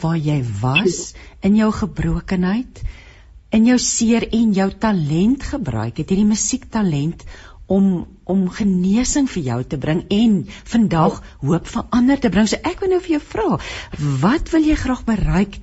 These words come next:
Speaker 1: deur jou musiek en deur jou boek?
Speaker 2: Kyk, die musiek en die boek se boodskap loop hand aan hand. Dis nie beplan nie, maar dit is nou toevallig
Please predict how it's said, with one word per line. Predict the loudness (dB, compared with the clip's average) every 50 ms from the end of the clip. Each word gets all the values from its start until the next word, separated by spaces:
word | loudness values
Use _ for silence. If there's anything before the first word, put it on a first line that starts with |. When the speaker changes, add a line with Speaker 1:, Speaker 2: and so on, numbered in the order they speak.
| -2
Speaker 1:
deur | 0 0 2 2 0
jou | 0 0
musiek | -2 -2 -4 -4 -2 -2 -2 -4 -6 -10 -8
en | -4 -4 -2 -2 0
deur | 0 0 0 0 0
jou | 0 -2
boek? | -2 -2 -2 -4 -4 -6 -16 -18 -18 -18 -18 -20 -20 -20 -20 -20 _ -20 -20 -20 -20 -20 -20 -20 -20 -20 -20 -20 -20 -20 -20 -20 -20 -20 -20 -20 -20 -20 _ 0 2
Speaker 2:
Kyk, | 4 4 4
die | 4 2 2
musiek | 0 -2 0 -2 0 0 2 2
en | 2 0
die | 0 -2
boek | -2 -4 -4 -4 -4 -4
se | -2 0
boodskap | 0 0 0 -2 -2 0 0 0 0 2
loop | 2 0 0 0 -2
hand | -2 -2 0 0 0 0
aan | 0 0 0
hand. | -2 -2 -4 -6 -6 -8 _ _ _ _ _ _ _ _ _ _ _ _ _ _ _ _ _ _ _ _ 2
Dis | 4 4 4 4 2 0
nie | 0 2
beplan | 2 0 0 0 0 0 0 0 -2
nie, | -4 -6 -4
maar | -4 -2 -2 -2
dit | -2 -2
is | -2 0
nou | 0 0
toevallig | -2 -2 0 2 2 2 2 0